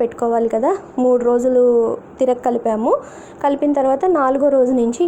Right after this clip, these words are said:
ఎండలో పెట్టాలి. దీన్ని ఇలా ఎండలో పెడితే ఇది కరిగి మళ్ళీ గట్టిపడుతూ వస్తుంది, కరిగి గట్టిపడుతూ వస్తుంది. ఇది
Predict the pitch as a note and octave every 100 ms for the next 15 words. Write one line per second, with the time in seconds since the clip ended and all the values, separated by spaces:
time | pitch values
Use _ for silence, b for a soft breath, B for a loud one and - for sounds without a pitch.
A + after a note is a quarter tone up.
0 | D4 A#3 A#3 B3+ A#3 G#3+ G#3+ G#3+ D4 -
1 | B B B C#4 D4+ D4 C#4 B3 B3+ C#4+
2 | D4+ C4+ A#3 A#3+ A#3 - B3 A#3+ B3+ A#3+
3 | A3+ B3+ C#4 A4+ B4 - B3+ B3 C4+ A3+
4 | A3 A3+ A3 G#3+ A3 G#3 G#3+ G#3 G3 -
5 | A#3 C4 C4+ E4+ B3+ G3+ A#3 A3 G#3 A3+
6 | A3 - A3 D4 D5+ B B B C#4